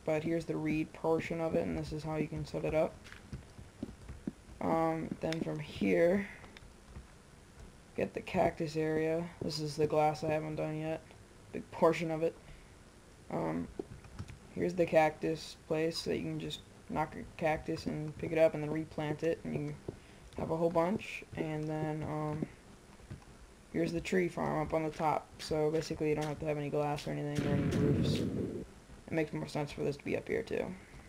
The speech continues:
So that's pretty much the farming tower, and you can make it to any size you want, and it's pretty easy. I mean, if you know how to farm, this is how you do it. I just put it in there, and then now do this, just put water near the reeds so they'll grow.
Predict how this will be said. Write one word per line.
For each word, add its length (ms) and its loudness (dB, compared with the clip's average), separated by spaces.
So 220 -4
that's 220 6
pretty 260 4
much 300 2
the 180 2
farming 440 2
tower, 480 2
and 160 4
you 80 4
can 140 4
make 160 2
it 80 2
to 120 6
any 200 2
size 280 2
you 80 2
want, 280 0
and 80 -2
it's 80 -6
pretty 240 4
easy. 260 4
I 60 2
mean, 300 0
if 60 -10
you 40 -4
know 80 2
how 60 10
to 80 6
farm, 600 4
this 160 -4
is 120 -4
how 80 4
you 140 4
do 140 4
it. 300 2
I 60 -4
just 140 -8
put 100 0
it 60 2
in 120 -2
there, 260 0
and 100 -2
then 280 -2
now 180 0
do 160 0
this, 440 4
just 180 -8
put 100 2
water 240 6
near 160 2
the 100 4
reeds 340 0
so 100 -2
they'll 120 2
grow. 480 2